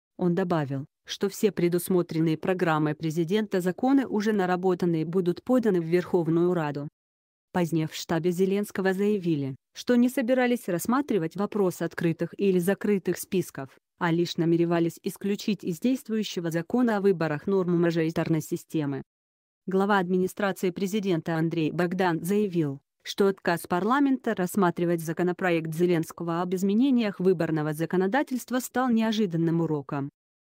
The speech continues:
«Мы выучили этот урок. И я думаю, что мажоритарка вам не поможет, и партия «Слуга народа» покажет достойные результаты не только в партийной системе,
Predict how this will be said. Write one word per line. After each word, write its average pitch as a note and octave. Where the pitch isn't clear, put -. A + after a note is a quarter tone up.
«Мы E3+
выучили D3+
этот G3+
урок. D3+
И F#3+
я E3+
думаю, D#3+
что -
мажоритарка F3+
вам F#3+
не G#3+
поможет, B3
и G#3+
партия D#3
«Слуга E3+
народа» F#3+
покажет A#3+
достойные F#3
результаты F#3
не F#3
только G#3
в -
партийной E3+
системе, D3+